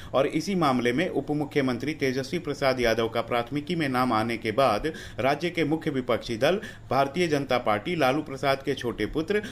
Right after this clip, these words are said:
और उप मुख्यमंत्री तेजस्वी प्रसाद यादव के इस्तीफे की लगातार मांग कर रहा है।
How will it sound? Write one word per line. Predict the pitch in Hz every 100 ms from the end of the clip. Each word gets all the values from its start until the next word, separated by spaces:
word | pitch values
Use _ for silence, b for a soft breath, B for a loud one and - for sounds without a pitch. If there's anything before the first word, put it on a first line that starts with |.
| B
और | 135
उप | 143 165 165 156
मुख्यमंत्री | 160 - 147 147 147 160
तेजस्वी | 143 127 131 -
प्रसाद | 170 143 139 131
यादव | 127 117 127
के | 123 147
इस्तीफे | - 127 135 127 139
की | 135 143 151 147 117
लगातार | 113 117 131 135
मांग | 127 107 104
कर | 107 101
रहा | 104 104 101
है। | 107 104